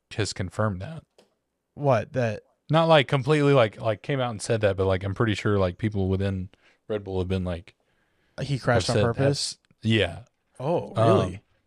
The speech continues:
Speaker 1: yeah, I saw a quote from one of their, someone that worked there.
Speaker 2: Ooh.
Speaker 1: Maybe find it again.
Speaker 2: That, I didn't
Speaker 1: Uh,
Speaker 2: know.
Speaker 1: someone that does not work for Red Bull anymore, uh, has said that
Speaker 2: Interesting.
Speaker 1: that, that was, um, that was true.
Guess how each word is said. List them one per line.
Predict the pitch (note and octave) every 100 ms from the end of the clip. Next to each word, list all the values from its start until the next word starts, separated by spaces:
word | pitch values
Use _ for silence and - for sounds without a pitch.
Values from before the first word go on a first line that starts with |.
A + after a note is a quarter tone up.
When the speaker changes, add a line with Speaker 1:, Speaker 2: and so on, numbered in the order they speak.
| _ _ -
Speaker 1:
yeah, | A#2+ G#2+ A#2
I | D#3+
saw | - G3+
a | F3+
quote | - D#3+ D3
from | - C#3 A2+ A2
one | A#2+ B2+
of | A#2 A2
their, | G#2+ G2+ F#2+ F#2 F2+ G2
someone | - C3
that | G#2 F2+
worked | F2 -
there. | F#2+ F2 E2+ G#2 _ _ _ _ _ _ _ _ _ _ - C3
Speaker 2:
Ooh. | C3 A2 G2+
Speaker 1:
Maybe | F#2
find | F2 F#2 F2+
it |
again. | E2+ F2 E2+ E2+ _ -
Speaker 2:
That, | B2 C#3 D#3 B2
I | D3
didn't | D#3+
Speaker 1:
Uh, | F#2
Speaker 2:
know. | B2
Speaker 1:
someone | C#3+
that | C3+ A#2+
does | G#2+
not | C3+ D#3+
work | C3 G#2
for | -
Red | F#2+ F2+
Bull | F2+ F2+
anymore, | F2 E2+ F2 - _ _ _ _ _ -
uh, | F2+ F#2
has | - A#2
said | C#3
that | F#2
Speaker 2:
Interesting. | B2+ F2+ G#2 G#2
Speaker 1:
that, | G2+ - -
that | G2+ G2 F#2+
was, | F2+ F2+ E2+ - _
um, | G#2 G2 F2+ E2+ F2 -
that | G2
was | F2
true. | - - B2+ E2+